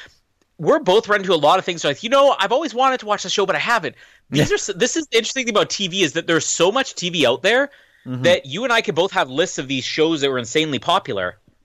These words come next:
Speaker 1: and they don't even appear in the other ones. Like Dexter. I've never seen one episode of Dexter. Uh, the reason being is that the end of the show. In fact, I was just talking to somebody this past week, and they were mentioning, like, if you want a show that just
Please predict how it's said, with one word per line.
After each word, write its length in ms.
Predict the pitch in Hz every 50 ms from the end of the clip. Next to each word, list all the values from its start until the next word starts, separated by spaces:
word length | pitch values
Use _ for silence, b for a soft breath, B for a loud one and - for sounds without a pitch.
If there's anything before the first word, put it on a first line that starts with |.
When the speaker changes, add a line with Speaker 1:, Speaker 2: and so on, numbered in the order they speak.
| _ _ _ -
Speaker 1:
and 100 | 170 170
they 60 | 190
don't 100 | 190 202
even 120 | 202 190 175
appear 200 | - - 220 226
in 60 | 214
the 120 | 175 143
other 140 | 123 113 107
ones. 220 | 95 92 92 95 117
Like 160 | 127 123 - B B B B B
Dexter. 400 | 117 160 180 180 - - 101 82
I've 120 | 90 131 156
never 160 | 196 208 214
seen 180 | - - 208 196
one 140 | 190 185 180
episode 260 | 170 - - 165 143
of 60 | 143 123
Dexter. 360 | 123 98 - - - - - _ b b b b b b b b b b
Uh, 160 | - 127 127 - - 156
the 120 | 151 175
reason 320 | 180 196 196 170 180 165
being 240 | 143 151 147 147 151
is 100 | 165 139
that 260 | 131 143 147 143 _
the 120 | - 156 -
end 140 | 151 135 131
of 60 | 131 131
the 40 |
show. 200 | 127 - 190 170
In 40 | 139
fact, 200 | - 151 139 - 156
I 40 | 135
was 100 | 131 117
just 180 | 139 151 -
talking 260 | - 139 139 - - 139
to 60 | 131
somebody 380 | - 143 131 127 127 120 - _ _ _ _ _ _ _ -
this 220 | - 147 151 - -
past 300 | - 151 143 139 - -
week, 200 | 180 214 202 -
and 80 | 143 131
they 80 | 139
were 80 | 143 143
mentioning, 340 | 143 139 135 131 - 147 135
like, 180 | 123 113 110 - B B B B B
if 120 | B 147 156
you 100 | 226 269
want 160 | 262 247 196
a 40 | 165
show 220 | - - 170 170 156
that 100 | 156 -
just 280 | - 156 143 - -